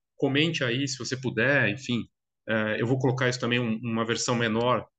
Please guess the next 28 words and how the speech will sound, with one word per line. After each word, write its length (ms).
na, 300
no, 180
no 280
TikTok 580
e 20
no, 260
no 100
Instagram, 600
mas 220
é 60
um 120
debate 320
interessante, 640
né? 180
Ah, 640
eu, 200
eu 140
acho 180
que 60
é 40
um 60
assunto 360
interessante. 440
Agora, 200
se 160
é, 260
se 320
é, 320